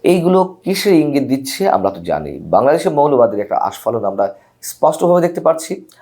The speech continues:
আমরা সাধারণ যারা মানুষ রয়েছে তারা যেমন মেনে নিতে পারছি না, ভারতও মেনে নেবে না। খুব স্বাভাবিক, খুব স্বাভাবিক। ভারতকে অস্থিতিশীল এবং অস্থির করে তোলার জন্য নানান ধরনের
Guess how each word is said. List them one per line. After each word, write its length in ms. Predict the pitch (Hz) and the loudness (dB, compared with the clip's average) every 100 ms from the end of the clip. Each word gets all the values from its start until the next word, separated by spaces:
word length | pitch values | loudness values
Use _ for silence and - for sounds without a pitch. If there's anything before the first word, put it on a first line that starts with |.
| - - | -18 -6
আমরা 220 | 127 123 | -2 -2
সাধারণ 600 | 127 135 131 147 147 143 | 0 0 0 0 -4 -4
যারা 460 | 113 120 113 110 - _ - | 2 4 4 2 -4 _ -8
মানুষ 420 | 87 113 151 151 | -2 0 0 -2
রয়েছে 220 | 160 160 139 | -4 -2 -2
তারা 260 | 123 123 | 2 4
যেমন 220 | 135 147 | 4 0
মেনে 220 | 143 139 156 | 0 -2 -2
নিতে 160 | 156 | -2
পারছি 320 | 156 156 - | 0 0 0
না, 180 | 170 180 - _ _ _ _ _ _ _ _ _ - | -6 -6 -10 _ _ _ _ _ _ _ _ _ -4
ভারতও 320 | 156 220 247 185 | 2 4 4 0
মেনে 180 | 143 | -2
নেবে 200 | 117 95 | -2 -4
না। 80 | 92 | -4
খুব 300 | 107 - 269 | -4 -2 -2
স্বাভাবিক, 560 | 233 151 123 87 87 - _ _ _ _ _ - | 2 0 2 -2 -4 -12 _ _ _ _ _ -2
খুব 220 | 269 - | -2 2
স্বাভাবিক। 460 | 165 135 98 92 - - _ _ _ _ _ - - 113 | 2 2 0 -4 -10 -20 _ _ _ _ _ -20 -14 -2
ভারতকে 840 | 160 220 226 - - 208 220 - - - | 2 2 -2 -12 0 2 2 -2 -4 2
অস্থিতিশীল 1080 | 160 190 190 - 214 214 - - 214 220 - _ _ _ _ _ _ - | 4 2 -2 -10 -8 -8 -8 -6 -4 -6 -10 _ _ _ _ _ _ -2
এবং 380 | 156 170 - - - | 2 2 -2 -4 2
অস্থির 560 | 165 - - 233 208 - | 2 0 -10 -8 -8 -2
করে 240 | 127 113 | 0 0
তোলার 380 | 113 104 101 95 | -2 -2 -2 0
জন্য 260 | 131 151 | -4 -2
নানান 340 | 196 143 123 123 | 0 4 4 2
ধরনের 480 | 120 123 127 123 | 0 0 0 -2